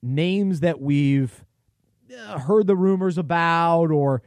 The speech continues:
maybe caught a West Coast game every once in a while on a Thursday night doubleheader where we saw Donovan Mitchell with the Utah Jazz.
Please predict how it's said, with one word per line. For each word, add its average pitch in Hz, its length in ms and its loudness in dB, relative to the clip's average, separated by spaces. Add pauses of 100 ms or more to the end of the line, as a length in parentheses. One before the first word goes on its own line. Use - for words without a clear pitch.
(180)
maybe 175 320 0
caught 170 320 0
a 160 60 2
West 160 300 -2
Coast 165 320 0
game 156 520 0
every 151 200 0
once 151 300 -2
in 156 60 -4
a 139 80 -2
while 139 580 0
on 127 120 -4
a 127 60 -4
Thursday 139 340 -2
night 131 220 -2
doubleheader 131 720 -2 (240)
where 160 160 0
we 151 120 0
saw 160 260 0
Donovan 135 440 -4
Mitchell 120 580 -2 (380)
with 139 180 -4
the 131 80 -2
Utah 131 340 -2
Jazz. 135 540 -2